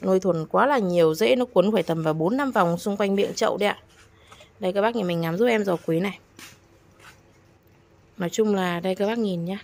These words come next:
cây nó rất là đẹp, lá xếp. Giò này trước em bán là chín trăm rưỡi. Bây giờ em sẽ chia sẻ các bác nhà mình nhé, quế trắng tháng tám. Giò này thì có mã số là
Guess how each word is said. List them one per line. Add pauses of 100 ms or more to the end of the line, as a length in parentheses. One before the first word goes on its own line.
cây
nó
rất
là
đẹp, (540)
lá
xếp. (1200)
Giò
này
trước
em
bán
là
chín
trăm
rưỡi. (2500)
Bây
giờ
em
sẽ
chia
sẻ
các
bác
nhà
mình
nhé,
quế
trắng
tháng
tám.
Giò
này
thì
có
mã
số
là